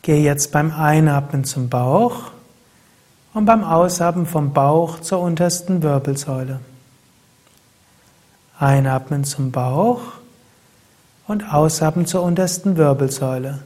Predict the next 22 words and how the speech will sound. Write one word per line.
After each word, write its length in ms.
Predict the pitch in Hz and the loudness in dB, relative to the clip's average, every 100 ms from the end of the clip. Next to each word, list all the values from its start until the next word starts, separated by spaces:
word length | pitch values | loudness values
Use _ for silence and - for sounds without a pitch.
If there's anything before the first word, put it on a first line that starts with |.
| - _ - | -20 _ -6
Wenn 80 | 139 | -2
du 160 | 135 | 0
willst, 400 | 143 175 190 - | 2 2 0 -6
einatmen, 720 | 139 139 139 131 131 - 175 196 | 0 2 2 0 -2 -2 -2 -2
dass 260 | - - - - - - | -2 -6 -12 -20 -20 -6
die 60 | 135 | -2
Sonne 360 | - 143 143 | 2 2 0
im 140 | 131 123 | -2 0
Bauch 400 | 135 151 160 180 | 2 2 0 -2
wird 160 | 185 | -4
stark. 460 | - 190 190 202 - - - - - _ - | -2 0 0 -2 -10 -20 -20 -20 -20 _ -2
Ausatmen, 680 | 151 151 147 143 151 160 208 | 2 2 0 0 2 2 0
ein 160 | 202 | -2
konzentrierter 720 | - 180 175 180 175 175 175 160 | 0 0 0 0 0 0 2 2
Lichtstrahl 760 | 180 190 - - - 185 190 | 2 0 -4 -10 -4 0 2
aktiviert 560 | 165 - 170 151 160 170 | 0 -2 0 2 2 2
die 60 | |
Energie 460 | 170 160 156 151 180 | -2 0 0 2 2
in 60 | |
der 120 | 190 180 | 2 0
unteren 400 | 175 165 175 156 | -2 0 -2 0
Wirbelsäule. 760 | 139 127 135 - 131 127 131 | 0 -2 -4 -6 -6 -6 -8